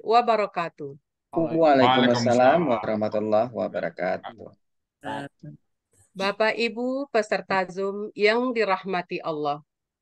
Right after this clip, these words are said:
Speaker 1: sampailah kita ke acara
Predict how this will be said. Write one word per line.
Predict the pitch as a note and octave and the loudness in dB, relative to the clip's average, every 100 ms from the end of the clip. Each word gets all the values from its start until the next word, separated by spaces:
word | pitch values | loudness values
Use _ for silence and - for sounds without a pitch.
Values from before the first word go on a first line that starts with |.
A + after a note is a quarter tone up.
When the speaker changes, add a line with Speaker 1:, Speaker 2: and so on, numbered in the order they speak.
| _ _ - - | _ _ -20 -12
Speaker 1:
sampailah | - G#3 F#3 G#3 G3+ G#3 | -2 -2 2 2 2 -2
kita | - A3 A3 A3+ A#3+ B3 | -6 -4 -2 0 -2 -2
ke | |
acara | G#3 G3+ G3+ F#3+ F3+ F3+ | -2 -2 -2 -4 -2 -4